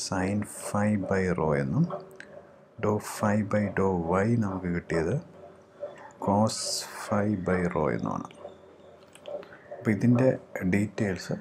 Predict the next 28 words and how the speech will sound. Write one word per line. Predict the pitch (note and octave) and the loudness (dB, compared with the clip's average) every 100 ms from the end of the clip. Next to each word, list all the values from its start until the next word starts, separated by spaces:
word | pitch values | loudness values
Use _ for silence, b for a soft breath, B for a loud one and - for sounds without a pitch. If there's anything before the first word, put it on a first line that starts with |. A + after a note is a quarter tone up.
| - | -8
നമ്മുടെ | - F2 F2+ | -2 0 0
തൊട്ടും, | G2 - G#2+ F2+ - - F2 E2+ | -2 -2 -2 -2 -6 -10 -6 -2
ആ, | F2+ F2+ F2+ | 0 0 0
ഇതിന് | G#2 G#2 | 2 2
മുമ്പ്, | F#2+ F#2+ F#2+ F2+ - | 4 4 2 -2 -4
തൊട്ട് | G2+ A2 G2+ | -2 2 2
മുമ്പേ | G2 G#2 F#2 | 2 0 0
ഉള്ള | F2+ F#3 - - | 0 -2 -4 -2
വീഡിയോയിൽ | F2 F2 F2 E2 B2+ G2+ | 0 0 -2 -2 -2 -4
നമ്മൾ, | E2+ F2+ | -4 -6
ആ, | F2 - - - F#2+ - - - - - | -8 -16 -18 -10 -10 -10 -14 -12 -10 -8
ഇതിൻ്റെ, | G2 F#2+ F2+ | -4 -2 0
ഇതെങ്ങനെയാണ് | F#2+ F#2+ F#2+ F#2 | 2 2 2 0
കിട്ടിയെന്നുള്ള | E2+ F#2 F2+ F2 E2 D#2+ | -4 -4 -2 -2 -2 -2
കാര്യം | C#2+ A#2+ | -2 -2
കൃത്യമായിട്ട് | - - D#2 C#2+ - - - B B - - | -6 -6 -4 -4 -2 -2 -2 B B -8 -8
എക്സ്പ്ലെയിൻ | - D#2+ D2 | -4 -4 -2
ചെയ്തിട്ടുണ്ട്. | C#2 - E2 - | -4 -4 -4 2
അപ്പോൾ | G2+ | 2
അത് | G2+ | 4
നമ്മൾ | G2+ G2 F#2 | 2 2 2
ആവർത്തിക്കുന്നില്ല. | G2 - F2 - - - - - - - - - | 2 -2 -8 -8 -8 -10 -12 -20 -18 -20 -10 -2
ഓക്കെ, | F2 - - B B B B B B | -2 -2 -8 B B B B B B
അപ്പോൾ | B2 C#3+ C3 | 4 6 8
അത് | C#3+ D#3 | 8 8
നമ്മളിവിടെ | G#2+ G#2 F2+ F2+ F3 - - | 8 6 4 2 2 -4 -4
സബ്സ്റ്റിറ്റ്യൂട്ട് | F#2 - - F#2+ - E2+ | -2 -2 0 0 0 -2
ചെയ്യേണ്ടതായിട്ടുണ്ട്. | D#2 C#2+ C2+ C2 E2+ C#2+ - | 0 2 2 2 0 -4 -4